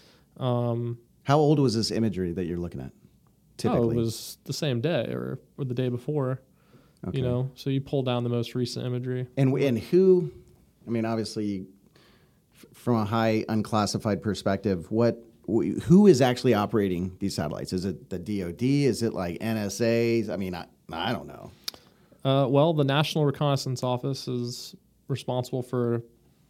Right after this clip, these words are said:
Speaker 1: national cro-, reconnaissance. Um, today, there's probably even a, a broader mix of who operates the satellites with the, um, all the stuff happening in space right now. But,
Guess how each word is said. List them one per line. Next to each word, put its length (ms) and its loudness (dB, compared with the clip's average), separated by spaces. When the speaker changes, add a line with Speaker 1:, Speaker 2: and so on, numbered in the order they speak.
Speaker 1:
national 340 -6
cro-, 300 -2
reconnaissance. 720 0
Um, 520 2
today, 260 4
there's 180 4
probably 440 4
even 160 0
a, 140 0
a 200 -4
broader 640 0
mix 340 -2
of 120 -2
who 140 2
operates 480 0
the 60 -8
satellites 500 -4
with 160 -12
the, 200 -8
um, 380 -4
all 140 -2
the 60 -2
stuff 220 -2
happening 340 -2
in 80 -6
space 360 0
right 140 -2
now. 240 -2
But, 180 -4